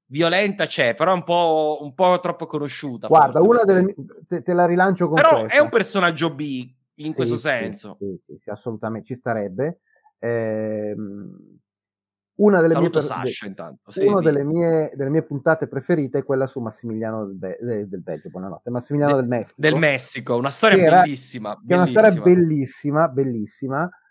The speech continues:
Speaker 2: eh, che era il fratello di Francesco Giuseppe e quindi forse anche lui era uno zio di Francesco Ferdinando, insomma una
Speaker 1: Sì,
Speaker 2: cosa di
Speaker 1: siamo
Speaker 2: questo
Speaker 1: lì,
Speaker 2: genere.
Speaker 1: siamo in
Speaker 2: Eh,
Speaker 1: quella,
Speaker 2: siamo
Speaker 1: in
Speaker 2: in
Speaker 1: quella
Speaker 2: quel-,
Speaker 1: famiglia.
Speaker 2: quell'ordine lì, esatto, probabilmente era...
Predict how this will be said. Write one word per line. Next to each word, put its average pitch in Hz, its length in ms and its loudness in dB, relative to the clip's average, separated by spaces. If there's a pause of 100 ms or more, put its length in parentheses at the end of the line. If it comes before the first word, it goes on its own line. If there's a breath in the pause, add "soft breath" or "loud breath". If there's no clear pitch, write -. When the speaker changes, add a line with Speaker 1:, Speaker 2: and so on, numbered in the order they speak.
(140 soft breath)
Speaker 2:
eh, 123 680 -2
che 160 60 0
era 135 100 2
il 110 80 -4
fratello 139 400 0
di 120 100 -6
Francesco 120 480 -10
Giuseppe 123 600 -2
e 107 60 -6
quindi 107 1300 -4 (1040 soft breath)
forse 147 380 0
anche 135 280 0
lui 143 260 2
era 131 120 4
uno 123 280 -2
zio 131 480 0
di 123 200 -4
Francesco 123 460 -6
Ferdinando, 120 500 -2
insomma 123 260 -6
una 113 100 -6
Speaker 1:
Sì, 131 100 -8
Speaker 2:
cosa 120 60 -4
di 123 80 -4
Speaker 1:
siamo 135 160 0
Speaker 2:
questo 143 240 2
Speaker 1:
lì, 131 60 0
Speaker 2:
genere. 131 100 2
Speaker 1:
siamo 123 320 2
in 127 60 -4
Speaker 2:
Eh, 127 40 -8
Speaker 1:
quella, 139 360 2
Speaker 2:
siamo 151 160 4
Speaker 1:
in 160 100 4
Speaker 2:
in 143 40 4
Speaker 1:
quella 135 40 0
Speaker 2:
quel-, 160 120 6
Speaker 1:
famiglia. 139 220 2
Speaker 2:
quell'ordine 147 460 4
lì, 127 260 0
esatto, 107 400 -4
probabilmente 127 320 -2
era... 131 380 4